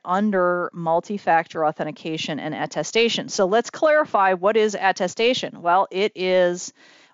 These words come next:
auditing, uh, compliance reporting, really knowing who did what and when, having some sort of accountability. And now the whole multi-factor authentication component, let's talk about that real briefly here, where I think we all understand what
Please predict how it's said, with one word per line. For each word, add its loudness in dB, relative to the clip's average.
auditing, 2
uh, -18
compliance -2
reporting, -2
really 2
knowing 0
who -2
did 2
what 2
and -4
when, 0
having 0
some -10
sort -4
of -4
accountability. -2
And -4
now 0
the -4
whole 2
multi-factor 0
authentication -2
component, -4
let's -2
talk 0
about 0
that 0
real 2
briefly 0
here, 0
where 0
I -6
think -4
we 0
all 4
understand -2
what 0